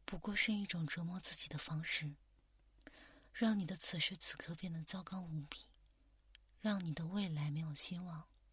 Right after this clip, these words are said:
如果你专注于自己在做的每一件事情上的话，那一刻你会是放松的。长期坚持下来，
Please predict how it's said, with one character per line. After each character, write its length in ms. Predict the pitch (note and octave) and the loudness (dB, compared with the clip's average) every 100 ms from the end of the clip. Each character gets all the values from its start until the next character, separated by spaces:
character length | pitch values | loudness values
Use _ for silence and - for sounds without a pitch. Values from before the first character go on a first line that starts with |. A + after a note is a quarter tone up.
| - - - - - - - - - _ | -20 -20 -20 -20 -20 -20 -20 -20 -20 _
如 180 | - A3+ | 2 4
果 200 | - A3+ | 4 4
你 180 | A#3 G3+ | 4 4
专 300 | D#3+ G3+ G#3+ | 2 0 0
注 220 | A3 G#3 | 0 0
于 400 | F3 D#3 D3 D#3+ - - - - - - - | 2 2 2 -2 -6 -20 -20 -20 -20 -20 -14
自 160 | - G#3 | -4 -2
己 160 | F#3 | -2
在 160 | E3 F3+ | -6 -6
做 260 | - G3 F#3 | -4 -4 -2
的 120 | E3 | 0
每 160 | D#3 C#3 | 2 2
一 140 | C3 | -2
件 260 | C#3 A#3 A#3 | -6 -4 0
事 240 | - B3+ | 6 6
情 220 | A#3+ E3 | 6 0
上 240 | D3+ E3 D3 | 0 0 -2
的 80 | |
话， 500 | D3 - C#3 C3+ C#3+ - - - - - - - - - - - - _ - - - _ - - - - - - - - - | -4 -4 -4 -4 -12 -18 -20 -20 -20 -20 -20 -20 -20 -20 -20 -20 -20 _ -20 -20 -20 _ -20 -20 -20 -20 -20 -20 -20 -20 4
那 120 | B3+ | 10
一 120 | B3 | 10
刻 160 | A3+ A3+ | 8 2
你 100 | F3+ | -2
会 140 | D#3 G3+ | -2 -4
是 120 | - | -4
放 200 | - F3+ | -6 -8
松 280 | - G#3 G#3 | -2 0 0
的。 260 | E3 D#3+ - - - - - - - - - - - - | -2 -6 -10 -20 -20 -20 -20 -20 -20 -20 -20 -20 -20 -14
长 220 | - G3 | -4 -2
期 160 | G3 B3 | 4 6
坚 180 | A#3+ C#4 | 12 10
持 160 | - | 10
下 220 | E3+ F3+ D#3+ | -2 -2 -2
来， 380 | C#3 C#3 C#3+ | -2 -6 -10